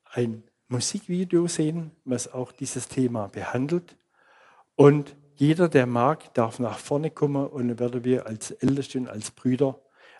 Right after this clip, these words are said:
einfach mit euch beten. Und danach ist noch die Möglichkeit, dass das Lobpreisteam nach vorne kommt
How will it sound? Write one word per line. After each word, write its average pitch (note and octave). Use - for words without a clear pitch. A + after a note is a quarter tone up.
einfach D3+
mit B2+
euch C3
beten. G2+
Und A#2
danach B2
ist C#3
noch -
die A2+
Möglichkeit, A#2+
dass G2+
das -
Lobpreisteam D3+
nach B2+
vorne B2+
kommt A#2